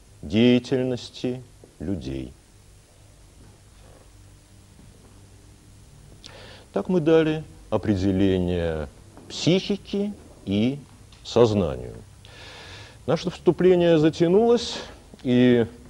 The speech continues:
скоро перейдем к первому вопросу. А перед тем, как это сделать, все же отметим еще одну важную деталь.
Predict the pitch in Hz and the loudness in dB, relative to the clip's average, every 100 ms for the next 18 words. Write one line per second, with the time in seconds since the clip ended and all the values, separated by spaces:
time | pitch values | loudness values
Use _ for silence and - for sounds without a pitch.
0 | - - - - - 135 123 139 135 127 | -20 -20 -18 -4 2 2 2 2 2 4
1 | 135 127 117 139 123 113 117 117 110 156 | 2 0 0 2 4 4 4 2 2 2
2 | 208 - - 214 214 - - - - - | 2 2 2 4 2 -6 -20 -20 -20 -20
3 | - - 143 135 - 196 190 156 131 - | -20 0 0 0 0 2 4 2 0 -2
4 | 147 127 127 117 123 113 117 107 175 247 | -2 0 0 0 0 0 -2 -2 0 2
5 | 233 - - 160 185 175 208 208 - _ | 2 0 -2 2 2 2 -2 -2 -14 _
6 | - - - - - - _ - 131 131 | -20 -20 -20 -20 -20 -20 _ -2 -2 0
7 | 139 160 165 143 123 - 131 113 120 113 | -2 0 2 2 0 2 2 2 0 0
8 | 107 95 101 98 87 92 80 65 | 0 0 -2 -2 -4 -6 -8 -10